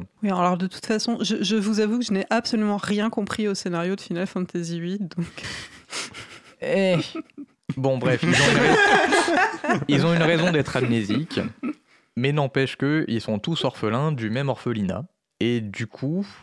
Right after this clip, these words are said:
Speaker 2: ça explique un petit peu les relations qu'ils ont une fois plus grands.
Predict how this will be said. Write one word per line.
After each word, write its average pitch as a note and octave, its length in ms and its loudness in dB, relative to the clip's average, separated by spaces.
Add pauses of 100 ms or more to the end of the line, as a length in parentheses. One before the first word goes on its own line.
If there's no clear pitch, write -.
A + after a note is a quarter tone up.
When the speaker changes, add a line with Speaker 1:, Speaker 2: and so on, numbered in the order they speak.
(120)
Speaker 2:
ça F#2+ 960 -2 (460)
explique B2+ 460 -6
un G#2 100 -2
petit G2+ 180 -8
peu A#2+ 200 -2
les A#2 160 0
relations G#2 540 -2
qu'ils G2 340 -4
ont A#2+ 260 -4
une F#2+ 120 -2
fois A2 260 -4
plus A2 160 -4
grands. F#2+ 320 -4